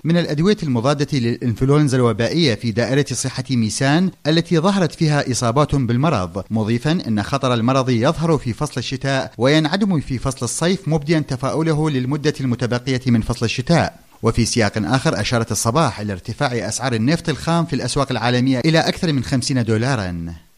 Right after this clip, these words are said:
المدى أوضحت أن اللجنة التحقيقية في سقوط الموصل تبدأ اليوم الأحد باستجواب كتلة النهضة التي كان يرأسها محافظ نينوى أثيل النجيفي.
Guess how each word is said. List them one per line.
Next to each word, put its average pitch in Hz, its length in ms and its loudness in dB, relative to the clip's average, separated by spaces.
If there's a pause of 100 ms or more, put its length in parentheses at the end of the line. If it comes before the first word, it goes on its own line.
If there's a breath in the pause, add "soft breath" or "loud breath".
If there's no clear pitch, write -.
(360)
المدى 170 320 4
أوضحت 139 460 -2
أن 123 180 -2
اللجنة 151 400 0
التحقيقية 131 600 -4
في 135 300 -2
سقوط 143 320 -2
الموصل 143 400 2
تبدأ 165 420 4
اليوم 135 300 4
الأحد 135 500 -2
باستجواب 135 500 0
كتلة 170 360 0
النهضة 143 340 2
التي 127 240 -2
كان 160 220 0
يرأسها 147 720 2
محافظ 139 480 0
نينوى 156 560 4
أثيل 123 220 -2
النجيفي. 117 680 2